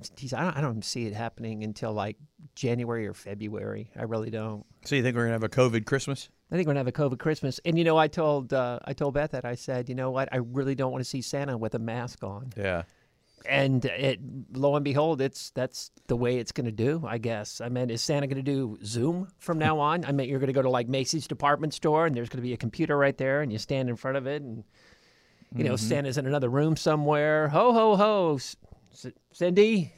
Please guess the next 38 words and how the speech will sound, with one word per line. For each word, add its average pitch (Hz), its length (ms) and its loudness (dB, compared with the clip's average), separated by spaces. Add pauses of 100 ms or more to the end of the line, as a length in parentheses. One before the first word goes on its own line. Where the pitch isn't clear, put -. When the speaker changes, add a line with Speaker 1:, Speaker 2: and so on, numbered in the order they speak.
(140)
Speaker 1:
you 151 120 -8
know. 135 680 0 (760)
Speaker 2:
I 120 140 2
saw, 120 560 8
um, 101 520 2
where 104 260 2
Rock 110 300 4
City's 120 340 2
Enchanted 104 380 0
Garden 98 240 0
of 95 60 0
Lights 101 360 0
here, 98 180 -2
one 95 120 -2
of 92 60 -6
the 90 40 -8
big 101 400 -2
tourist 98 240 -4
attractions 92 480 -4
here 95 160 -2
in 87 80 -4
Chattanooga 95 460 -4
every 90 200 -6
year, 92 280 -4 (280)
millions 104 440 -4
of 92 80 -4
lights. 95 360 0
You 101 60 -10
stroll 98 420 -4
through 101 180 -6
that, 92 260 -2 (260)
that 101 160 -4
you 123 60 -2
can 113 240 -2
only 127 240 0
purchase 147 340 -2
tickets 123 340 -4
online. 104 520 -2